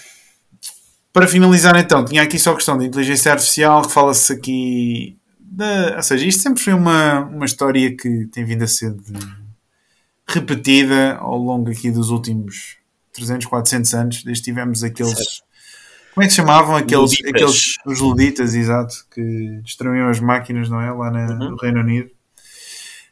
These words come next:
Speaker 1: Ou seja, há sempre esta, este medo associado aos progressos tecnológicos, na medida em que chegam as máquinas e depois roubam-nos o trabalho e, enfim, nós ficamos sem trabalho, ficamos sem salário e vamos para a miséria. E, hum,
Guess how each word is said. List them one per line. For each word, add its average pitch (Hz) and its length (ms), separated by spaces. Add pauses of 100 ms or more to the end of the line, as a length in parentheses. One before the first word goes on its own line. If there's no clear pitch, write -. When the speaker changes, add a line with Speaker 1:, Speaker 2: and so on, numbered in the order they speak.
(300)
Speaker 1:
Ou 131 200
seja, 127 320
há 139 40
sempre 165 240
esta, 165 200 (340)
este 151 320
medo 151 280
associado 143 640
aos 131 260
progressos 131 440
tecnológicos, 139 680
na 131 80
medida 123 240
em 123 100
que 120 80
chegam 123 280
as 123 100
máquinas 127 640
e 110 60
depois 110 680 (220)
roubam-nos 113 340
o 117 80
trabalho 117 640
e, 113 120
enfim, 110 220
nós 117 160
ficamos 117 320
sem 120 120
trabalho, 123 320
ficamos 120 320
sem 120 100
salário 120 560
e 113 220 (680)
vamos 139 240
para 143 200
a - 20
miséria. 117 640 (1080)
E, 185 480
hum, 190 460